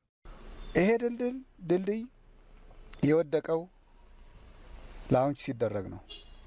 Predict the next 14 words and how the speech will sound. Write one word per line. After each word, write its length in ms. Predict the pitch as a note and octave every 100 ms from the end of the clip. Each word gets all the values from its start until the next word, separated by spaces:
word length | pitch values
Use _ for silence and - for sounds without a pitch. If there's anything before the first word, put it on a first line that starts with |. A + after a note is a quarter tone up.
| - - - - - - - - - - - - - - -
ላውንች 300 | C#3+ F3+ -
ሲደረግ 480 | D#3+ D#3+ D#3+ D#3 C3+ -
ከወደቀ 400 | - D#3+ D#3+ D#3 C#3+
በኋላ 260 | C#3 D3+ F#3+ G3 - _ - C#3
የአምራቹ 420 | D#3+ F3 D#3+ - C3+
ስህተት 340 | C3+ B2 -
ነው 280 | G#2 G2+ A3
ተባለ። 340 | A3 G#2+ F#2 - - - - - D3
የአምራቹ 480 | F3 G#3 A3+ A3 A3+
ስህተት 400 | G#3 G#3 A3 G#3+ - - - D3+
አለበትና 720 | F3+ G3 G3 E3+ F#3 F3 E3+
ያለበትም 640 | D#3+ D#3 D3 C3+ C#3+ D3+ C#3+
የሚለውን 440 | C#3 C#3 C3 C3
ዶክመንቱን 560 | B2+ B2 C3+ C3+ C#3+